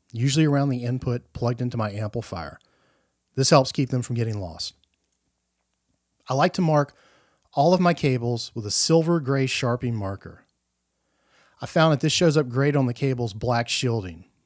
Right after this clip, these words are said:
Also, if a bandmate needs to borrow one of your cables for a performance,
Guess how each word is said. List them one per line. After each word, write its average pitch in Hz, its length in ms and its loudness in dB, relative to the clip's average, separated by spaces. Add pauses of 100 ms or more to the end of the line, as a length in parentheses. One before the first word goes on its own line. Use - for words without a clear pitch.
Also, 139 440 2
if - 100 -6
a 120 60 -4
bandmate 143 520 -2
needs 131 240 -6
to - 120 -8
borrow 127 340 2
one 143 180 2
of 135 120 -4
your 127 80 -6
cables 131 360 -4
for 131 140 -8
a 123 60 -6
performance, 160 520 0